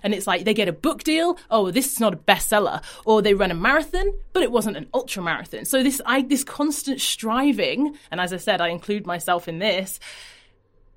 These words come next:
Mel, help us. How can we break this cycle, this relentless striving for more, and actually start to celebrate what we've achieved without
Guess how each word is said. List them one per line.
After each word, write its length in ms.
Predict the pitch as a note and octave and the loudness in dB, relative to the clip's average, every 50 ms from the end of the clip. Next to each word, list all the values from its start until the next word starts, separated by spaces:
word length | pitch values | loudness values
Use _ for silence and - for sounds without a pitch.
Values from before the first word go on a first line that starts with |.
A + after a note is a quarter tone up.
| _ - | _ 0
Mel, 300 | A3+ A#3 C4+ C#4 A3+ - | 2 4 4 4 4 2
help 320 | - - A#3+ E4 F#4 - | 2 2 2 2 4 4
us. 280 | C4 F#3 D3 D3 - - | 4 2 2 0 -4 -8
How 260 | - - B3+ D4 - | -2 0 2 2 2
can 200 | - - E4 E4 | 2 0 -2 0
we 120 | F4+ F4+ C4+ | 0 0 -2
break 480 | D#3+ - G3 A#3 B3 C4+ B3+ - - | -2 -2 -2 0 0 0 -2 -4 -4
this 180 | - G#3 G#3 - | -4 -4 -4 -4
cycle, 440 | - - A3 B3 C#4+ C#4 - A3+ G3 | -6 -4 -2 -2 -2 -2 -2 -4 -2
this 240 | F#3+ G3 - - | -2 -4 -4 -4
relentless 500 | G#3 G3 G#3 G#3+ A#3 C4+ C4+ C4+ C#4 C#4 | -6 -4 -2 0 0 -2 -2 -2 -4 -4
striving 540 | C#4 - - - A3 G#3 G#3+ A3+ A3+ B3 A#3+ | -4 -6 -4 -2 0 0 2 2 4 2 2
for 120 | B3 - A#3 | 2 0 -2
more, 480 | G#3+ G3 F3 E3 E3+ G#3 C4+ D4+ C#4+ - | -2 -2 -2 -2 -2 -2 -2 -2 -2 -2
and 140 | - A3+ A3 - | -2 -2 -2 -2
actually 380 | A3+ A3 - - - B3+ A#3+ A#3 | -2 -4 -4 -4 -4 -2 -2 -2
start 400 | - - - G#3 F#3+ F#3 - - | -2 -2 -2 0 0 -2 -4 -6
to 280 | - G#3+ G3 F3 F#3 F3+ - - - | -2 -2 0 0 -2 -4 -10 -16 -16
celebrate 760 | - - - - B3 D#4+ E4+ E4 A3 A3 G#3+ G3 G3 F#3+ - - _ | -12 -6 -2 0 0 2 0 0 2 2 2 2 2 0 -4 -8 _
what 160 | - G3+ - G3 | -2 -2 0 0
we've 120 | F#3+ E3 | -2 -2
achieved 520 | F3+ - - - D#4+ D4+ C4 A#3 G3 - | -4 -4 -2 0 2 2 2 2 0 -2
without 400 | F3+ F#3+ G3 F#3 G3+ G3+ - - | -4 -4 -2 0 0 -2 -2 -6